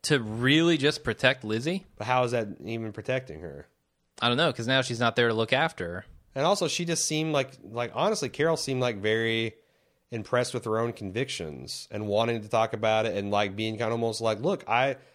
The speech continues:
Speaker 2: I did the same shit that you d-, would do."
Speaker 1: Yeah.
Speaker 2: So, like, that's not, uh, to me, that's not the actions of someone that's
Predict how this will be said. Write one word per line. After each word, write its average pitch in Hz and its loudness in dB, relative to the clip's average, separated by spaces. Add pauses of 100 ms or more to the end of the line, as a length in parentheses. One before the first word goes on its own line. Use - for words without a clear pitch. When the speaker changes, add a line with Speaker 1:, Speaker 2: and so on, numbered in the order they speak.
Speaker 2:
I 185 4
did 240 -2
the 175 -2
same 180 0
shit 175 -4
that 127 -8
you 147 -4
d-, 127 -4
would 87 -6
do." 78 -8 (140)
Speaker 1:
Yeah. 101 2 (260)
Speaker 2:
So, 143 2
like, 135 2
that's 175 0
not, 170 0 (280)
uh, 113 -4
to 127 -10
me, 214 0
that's 165 2
not 147 0
the 113 -2 (440)
actions 120 0
of 104 -4
someone 110 0
that's - -4